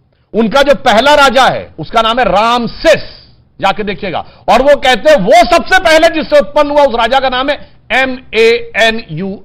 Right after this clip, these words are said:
एस। अब आप आइए, मैनिस। अब आप समझिए, अब linguistic science से देखिए, मनु से logical है,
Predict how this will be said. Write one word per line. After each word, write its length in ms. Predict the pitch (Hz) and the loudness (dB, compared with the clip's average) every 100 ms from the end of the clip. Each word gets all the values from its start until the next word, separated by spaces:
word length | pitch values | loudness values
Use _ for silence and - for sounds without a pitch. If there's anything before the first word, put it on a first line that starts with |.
| - | -6
एस। 320 | 180 - - 123 131 127 - - | -4 -6 -16 -20 -20 -20 -10 -2
अब 100 | 269 | 2
आप 180 | 247 202 | 2 2
आइए, 220 | 175 143 | 0 -2
मैनिस। 520 | 113 254 226 151 - 113 147 135 | -2 0 0 -4 -12 -18 -20 -14
अब 240 | 131 294 320 | -2 2 4
आप 200 | 311 277 | 2 2
समझिए, 460 | 277 254 180 - - - - | 2 2 -2 -4 -14 -6 0
अब 140 | 320 | 0
linguistic 500 | 247 269 294 302 349 | 2 0 -2 -2 -4
science 240 | - 262 233 | -2 -4 -2
से 60 | |
देखिए, 280 | 226 - 208 | -4 -2 -6
मनु 400 | 151 170 220 277 | -6 -4 -2 -4
से 420 | - 240 269 - - 107 | 0 0 0 -2 -16 -10
logical 680 | 120 185 165 202 247 277 175 | -2 0 0 -4 -2 0 0
है, 320 | 185 180 - | -2 -4 -12